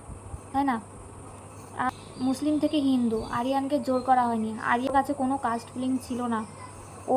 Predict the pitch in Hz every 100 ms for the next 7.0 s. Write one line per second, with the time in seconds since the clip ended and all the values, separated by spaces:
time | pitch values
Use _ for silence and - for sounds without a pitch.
0 | 277 269 254 277 269 240 - 269 285 269
1 | 240 254 247 233 208 220 220 226 - -
2 | - - - 277 277 240 233 240 254 262
3 | 262 262 247 240 262 262 262 240 247 240
4 | 226 233 247 240 240 254 262 247 254 247
5 | 214 214 - - - - - - - -
6 | - - - - - 302 302 302 269